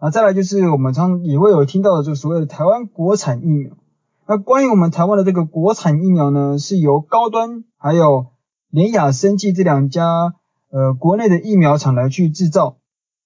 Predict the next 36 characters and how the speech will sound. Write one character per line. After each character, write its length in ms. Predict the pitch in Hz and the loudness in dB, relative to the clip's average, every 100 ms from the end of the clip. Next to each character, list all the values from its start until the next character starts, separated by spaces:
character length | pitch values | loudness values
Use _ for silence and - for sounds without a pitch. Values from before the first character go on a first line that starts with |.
| _ _ - | _ _ -4
高 120 | 233 | -2
端 160 | 247 | 0
的 300 | 208 180 175 | 2 2 2
那 120 | 180 196 | 2 0
个， 380 | 180 160 156 | 0 0 -2
高 240 | 160 220 214 | -2 0 2
端 180 | 214 214 | 2 2
的 160 | 170 | 2
那 120 | 165 | 0
个 200 | 180 156 | 0 0
新 340 | 139 - 226 226 | 0 -4 -8 -6
冠 200 | 226 220 | -4 0
疫 60 | |
苗 180 | 196 143 | 2 2
呢， 260 | 143 143 143 | 2 0 -2
是 380 | 135 190 160 - | -2 -2 -2 -2
M 340 | 220 190 160 156 | 0 2 2 0
V 200 | 196 190 | -2 -2
C 380 | 196 190 202 196 | 0 0 0 -6
C 460 | - - 226 226 220 | -18 -14 -12 -10 -8
O 360 | - 208 208 | 0 2 2
V， 440 | 202 214 214 220 247 _ _ _ | 2 -4 -8 -12 -18 _ _ _
<laughs> 400 | _ _ _ _ | _ _ _ _
真 140 | 160 139 | -4 -2
的 40 | |
是 80 | 143 | 0
很 100 | 123 | -2
烂 180 | 127 127 | -2 -2
哦， 220 | 127 123 _ _ _ - | -4 -6 _ _ _ -4
一 200 | 214 202 | -2 0
九 240 | 170 143 | 0 2
零 260 | 160 180 208 | 2 2 2
一， 240 | 220 226 _ _ | -2 -6 _ _
是 300 | - 233 214 | -8 -2 0
一 40 | |
种， 600 | 180 156 139 131 123 123 | 2 2 2 2 -2 -4